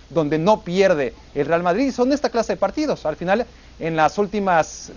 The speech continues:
siete Champions League ha ganado cuatro y, y las dos últimas que perdió, las perdió contra auténticos equipos, eh, tremendos, ¿no?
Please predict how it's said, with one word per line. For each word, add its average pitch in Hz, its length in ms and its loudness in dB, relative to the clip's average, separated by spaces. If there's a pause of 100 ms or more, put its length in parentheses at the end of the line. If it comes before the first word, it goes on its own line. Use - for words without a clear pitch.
siete 208 380 -2
Champions 190 400 -2
League 220 260 0
ha 151 100 2
ganado 165 280 2
cuatro 254 420 2 (300)
y, 165 100 -8
y 180 200 -6
las 160 140 4
dos 196 140 -2
últimas 208 260 2
que 180 80 -4
perdió, 185 300 0
las 240 140 0
perdió 151 240 -4
contra 190 260 -2
auténticos 156 500 -4
equipos, 196 540 0
eh, 135 320 -4 (220)
tremendos, 156 500 4
¿no? 165 180 -4